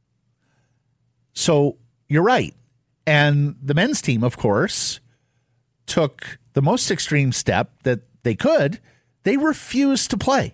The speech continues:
The show did not go on that night at B C Place. So I think there are some that are with them because the C S A Canada Soccer has been a boogeyman in the past.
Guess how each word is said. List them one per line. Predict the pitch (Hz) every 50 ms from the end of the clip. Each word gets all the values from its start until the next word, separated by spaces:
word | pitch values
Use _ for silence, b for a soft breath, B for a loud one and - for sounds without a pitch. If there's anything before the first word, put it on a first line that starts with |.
| _ -
The | 131 139 151
show | - - - 247 247 254
did | 180 160 175 151 135
not | 147 202 233 277 - -
go | 277 240 233
on | 240 240 202 143
that | 131 131 117 90
night | 95 95 87 71 - - _ _ _ _ _ _ _ _ _ -
at | 147 135
B | - 135 127
C | 123 - 185 180
Place. | - - 254 247 175 - - - - - - _ _ _ _ _ _ _ _ _ _ _ _ _ _ _ _ _
So | - - - - 202 190 190 185 185 - _ _ _ _ _ _ _ _ _ _ _ _ -
I | 160 170
think | 165 - 254 262 247 -
there | 269 233 208
are | 196 185 180 170 165 151 151 - _ _ _
some | - - - 202 202 214 202 185
that | 180 156
are | 143 131 127 127 131
with | - - 135 147 180 196 - -
them | 247 247 277 262
because | 190 156 - - 147 123 - - -
the | 127 120 131 123 120 117 113 113 - _ _ _
C | - - - - 139 127
S | 117 - -
A | 120 - _ _ - - _ _ -
Canada | - - 120 107 101 95 92
Soccer | - - 123 110 113 - - 127
has | 123 123 -
been | 151 143
a | 131
boogeyman | 110 123 131 127 123 127 120 120 117 113
in | 110 101
the | 98
past. | - 110 110 131 202 262 - -